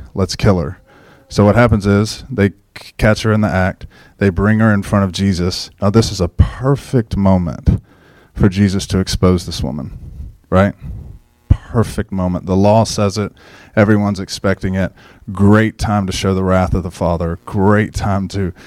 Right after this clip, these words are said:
expose this woman. But Jesus is functioning from a different revelation.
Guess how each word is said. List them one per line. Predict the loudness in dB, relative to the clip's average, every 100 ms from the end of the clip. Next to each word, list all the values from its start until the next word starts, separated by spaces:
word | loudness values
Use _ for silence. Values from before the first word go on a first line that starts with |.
| -20 -4
expose | -4 -2 2 2 2
this | -4 -6 -4
woman. | -2 -4 -8 _ -20 -20 _ -4
But | 0
Jesus | 2 2 0 -4
is | -4 -2
functioning | 0 0 0 -4 -4
from | -2 -2
a | 0
different | 0 -2 0 0
revelation. | 0 2 2 0 -6 -12